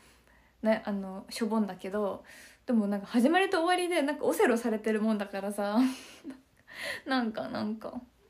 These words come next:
もやもやしてます。もやもや。ピエーン。福ちゃん、ファイターありがとう。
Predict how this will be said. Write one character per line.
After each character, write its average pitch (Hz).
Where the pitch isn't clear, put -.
も 233
や 220
も 208
や 220
し -
て -
ま 226
す。 -
も 226
や 214
も 208
や。 196
ピ 330
エ -
ー 359
ン。 262
福 330
ち 320
ゃ 233
ん、 226
フ 254
ァ 262
イ 262
タ 233
ー -
あ -
り 220
が 254
と 254
う。 240